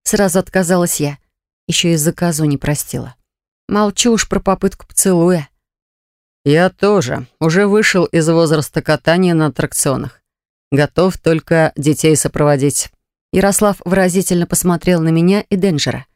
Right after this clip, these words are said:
«Ишь, какой папочка нашелся! Хотя что-то в этом есть. Нику карусельки разрешил, мне мороженку купил, приглядывает».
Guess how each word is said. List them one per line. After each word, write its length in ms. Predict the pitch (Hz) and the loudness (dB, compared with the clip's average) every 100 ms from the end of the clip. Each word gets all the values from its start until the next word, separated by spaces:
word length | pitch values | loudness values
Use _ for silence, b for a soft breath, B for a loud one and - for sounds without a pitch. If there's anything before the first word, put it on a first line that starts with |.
| _ _ _ _ _ - | _ _ _ _ _ 0
«Ишь, 300 | 247 349 - | 2 2 0
какой 340 | - - 185 | -2 0 -2
папочка 480 | 165 220 185 - - | 0 0 -2 -2 0
нашелся! 640 | 180 160 - 143 - 139 - _ _ _ _ _ _ | 0 0 0 -2 -2 -6 -10 _ _ _ _ _ _
Хотя 300 | 190 - 427 | -6 0 0
что-то 380 | 440 - 403 302 | 0 0 0 0
в 20 | |
этом 240 | 294 277 202 | 0 2 2
есть. 460 | 190 226 - - _ _ _ _ _ _ 202 | 4 0 -4 -12 _ _ _ _ _ _ 2
Нику 460 | 226 254 247 226 | 4 2 2 -2
карусельки 580 | 202 196 196 208 185 - | 0 0 0 0 0 0
разрешил, 840 | 180 170 160 156 - 170 226 254 - _ _ | 0 0 -2 -2 -2 0 -2 -4 -10 _ _
мне 180 | - 190 | 0 2
мороженку 640 | 165 156 151 185 233 226 | 2 2 2 0 -2 -4
купил, 460 | - 240 - 226 220 - _ _ _ | -2 -2 2 0 0 -6 _ _ _
приглядывает». 920 | 180 147 139 139 165 185 196 202 208 | 0 2 2 2 2 0 -4 -6 -8